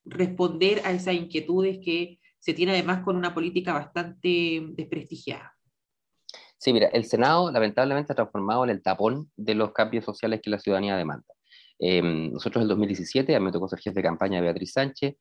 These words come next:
Speaker 2: logramos una, una incorporación bien importante a la Cámara de Diputados, más no al Senado. Solamente en el Senado tenemos un senador que es Juan Ignacio Latorre por la quinta región.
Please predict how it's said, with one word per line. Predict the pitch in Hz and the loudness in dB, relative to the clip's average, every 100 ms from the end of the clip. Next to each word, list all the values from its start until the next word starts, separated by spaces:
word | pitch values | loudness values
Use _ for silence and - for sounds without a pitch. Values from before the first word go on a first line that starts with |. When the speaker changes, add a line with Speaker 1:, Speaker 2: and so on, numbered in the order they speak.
| _ _ | _ _
Speaker 2:
logramos | - 90 110 143 131 | 2 4 6 6 4
una, | 113 110 98 92 - | 4 4 4 2 -2
una | 95 98 | -2 -2
incorporación | 90 90 87 - 104 87 | 0 0 0 2 0 2
bien | 113 | 2
importante | 175 151 - 117 123 123 117 | 2 -2 -2 -2 0 -2 -2
a | |
la | 95 | 0
Cámara | 95 101 101 | 0 0 0
de | |
Diputados, | 92 90 104 120 147 - | -2 0 2 4 2 0
más | 107 113 107 | 0 0 2
no | 117 147 - | 0 0 0
al | 110 110 | -2 -2
Senado. | - 87 78 - | -2 0 0 -4
Solamente | 98 101 107 104 | -2 0 0 -4
en | |
el | 104 | -6
Senado | - 101 104 | -2 0 0
tenemos | 101 95 | 0 0
un | 110 123 | 0 0
senador | - 110 104 113 | 0 0 2 2
que | - | 0
es | 98 | -2
Juan | 92 | 0
Ignacio | 90 95 98 | 0 0 0
Latorre | 87 95 | 0 0
por | 95 | 0
la | 87 | -2
quinta | 90 - | -4 -6
región. | 90 - 98 | -8 -2 -2